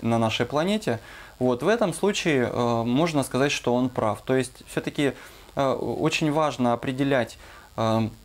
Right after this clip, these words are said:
конкретно ваше воззрение, чего в лекциях Дэвида Айка практически нету. То есть да-, даётся поток информации, который, про-, по сути, не синтезирован.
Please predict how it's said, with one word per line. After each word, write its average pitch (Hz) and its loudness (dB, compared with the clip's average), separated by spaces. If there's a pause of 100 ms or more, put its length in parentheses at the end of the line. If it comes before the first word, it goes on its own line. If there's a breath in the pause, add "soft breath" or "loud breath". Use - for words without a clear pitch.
(340)
конкретно 139 0 (520)
ваше 127 0
воззрение, 120 2 (200)
чего 127 2
в 117 0
лекциях 120 0
Дэвида 123 2
Айка 147 -2
практически - -4
нету. 120 2
То - -2
есть 120 0
да-, 123 0
даётся 147 0
поток 135 -2
информации, 185 -2
который, 147 0 (540 loud breath)
про-, 139 -2 (120)
по 151 0
сути, 214 -4
не 151 4
синтезирован. 135 0